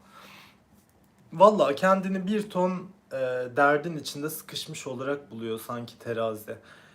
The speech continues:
Yani bilinçsiz olduğunda yakıp geçiyor ya da bir şeyler yanıp bitebilir diyeyim. Ay şöyle, hmm, bilinçsiz olduğunda, aslında bilinçsiz olduğunda birazcık özgürleşiyor gibi terazi.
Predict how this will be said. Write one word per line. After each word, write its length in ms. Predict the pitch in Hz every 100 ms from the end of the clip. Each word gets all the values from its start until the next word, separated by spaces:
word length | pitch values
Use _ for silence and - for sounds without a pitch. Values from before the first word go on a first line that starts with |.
| _
Yani 540 | 127 123 123 120 113 117 - 131
bilinçsiz 500 | 135 156 - 160 147
olduğunda 560 | 156 151 160 160 156 185
yakıp 440 | 143 139 - -
geçiyor 680 | 135 135 - 180 170 185 180
ya 180 | 135
da 120 | 143 139
bir 60 |
şeyler 400 | - 151 143 156
yanıp 500 | 151 127 135 139 -
bitebilir 580 | 127 - 139 139 139 143 135 - _ _ 117 117
diyeyim. 440 | 131 147 147 190 190 - - - - _ -
Ay 120 | 170
şöyle, 580 | - 202 233 170 104 110 110 -
hmm, 580 | 135 143 151 151 147 143 - _ - - _ _
bilinçsiz 560 | 170 233 226 - 220 220
olduğunda, 960 | 226 220 220 170 123 110 113 170 233 - _ _ _ _ _ _ _ _ _ _ _ - - _ _ - -
aslında 480 | 156 - 202 208 170
bilinçsiz 460 | 165 202 - 185
olduğunda 440 | 196 190 196 196 180
birazcık 420 | 185 185 180 -
özgürleşiyor 840 | 131 120 113 139 139 139 - 139
gibi 300 | 113 110 104
terazi. 600 | - 107 98 101 101 117